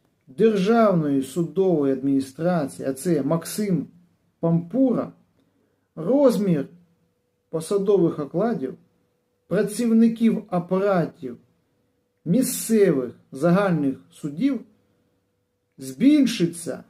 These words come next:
на двадцять відсотків, тоді як апеляційних судів та місцевих спеціалізованих судів на сорок шість,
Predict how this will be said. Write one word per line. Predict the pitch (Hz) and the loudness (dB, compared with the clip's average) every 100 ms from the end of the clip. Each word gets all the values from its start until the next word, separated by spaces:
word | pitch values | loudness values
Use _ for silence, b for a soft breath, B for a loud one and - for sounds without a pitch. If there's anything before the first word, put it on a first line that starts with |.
| _ - | _ -2
на | 165 233 214 | 2 2 2
двадцять | 143 147 240 262 - 233 226 | 0 0 2 2 0 -4 -4
відсотків, | 220 - - - _ _ _ _ _ _ _ _ _ - | -10 -10 -16 -16 _ _ _ _ _ _ _ _ _ -4
тоді | 196 214 269 226 | -2 2 4 4
як | 175 139 - _ _ - | 2 0 -8 _ _ -10
апеляційних | 170 190 202 - 285 302 226 170 | -2 2 2 2 2 2 2 0
судів | - 139 131 - _ _ _ _ _ _ _ _ _ _ _ _ _ _ _ _ | -6 -12 -14 -20 _ _ _ _ _ _ _ _ _ _ _ _ _ _ _ _
та | 185 196 170 120 - _ - | 0 0 0 -4 -8 _ -6
місцевих | 151 202 - - - 233 214 165 135 - | 2 2 2 -2 0 4 4 4 0 -6
спеціалізованих | - - 175 170 180 170 165 247 262 220 175 139 | -20 -2 -2 0 2 2 2 4 6 4 0 -4
судів | - 143 - - _ _ _ _ _ _ _ _ _ _ - | -8 -14 -14 -20 _ _ _ _ _ _ _ _ _ _ -12
на | 151 190 185 135 113 _ _ _ _ _ _ _ _ | -6 -2 -2 -4 -6 _ _ _ _ _ _ _ _
сорок | - - 226 214 196 - | -12 0 2 4 0 -2
шість, | 226 269 269 - _ | 0 0 0 -4 _